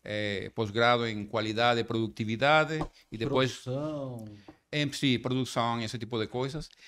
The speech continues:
Speaker 1: E também uma especialização em marketing, ok? Essa é basicamente a formação de Leonardo. São, eh, trabalhei na parte,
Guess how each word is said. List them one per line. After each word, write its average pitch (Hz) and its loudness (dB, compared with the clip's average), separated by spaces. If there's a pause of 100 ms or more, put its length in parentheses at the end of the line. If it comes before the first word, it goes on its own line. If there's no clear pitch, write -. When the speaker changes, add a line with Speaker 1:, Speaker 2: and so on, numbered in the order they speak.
(240)
Speaker 1:
E 139 4 (240)
também 143 6
uma 131 4
especialização 120 -2
em 110 -2
marketing, 95 -6 (160)
ok? - -10 (240)
Essa 143 0
é - -2
basicamente 135 0
a 123 0
formação 113 -6 (360)
de 117 0
Leonardo. 101 0
São, 107 -2 (100)
eh, 101 0 (1800)
trabalhei 135 6
na 123 2
parte, 110 2